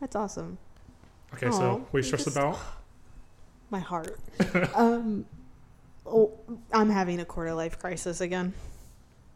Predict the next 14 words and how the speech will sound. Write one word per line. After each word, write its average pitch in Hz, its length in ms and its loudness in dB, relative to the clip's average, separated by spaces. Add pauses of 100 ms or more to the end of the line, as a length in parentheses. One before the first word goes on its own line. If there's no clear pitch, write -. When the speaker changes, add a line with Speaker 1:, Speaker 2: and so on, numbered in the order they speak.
(540)
Speaker 2:
Again? 117 580 -10 (140)
Speaker 1:
I - 60 -4
feel 196 160 4
like 185 140 4
I 180 60 0
had 185 200 2
one 185 300 -4
last 175 320 -2
year. 214 200 0 (1080)
Speaker 2:
<laughs> 147 200 -2
Last 123 280 -4
year, 123 220 -4
last 120 240 -6
week? 127 300 -10